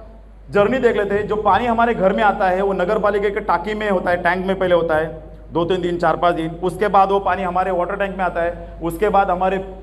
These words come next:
water purifier में अगर होगा तो, उसके बाद ये bottle में आता है। यस और नो? तो पानी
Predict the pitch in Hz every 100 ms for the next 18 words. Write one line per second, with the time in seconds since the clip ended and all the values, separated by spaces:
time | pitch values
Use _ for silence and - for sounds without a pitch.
0 | - - 170 220 214 214 202 190 185 175
1 | 185 165 175 185 185 180 185 - - -
2 | - 180 180 247 240 226 233 254 190 190
3 | 208 214 185 151 135 101 101 - - -
4 | - 208 294 254 160 - - - - 202
5 | - 208 220 262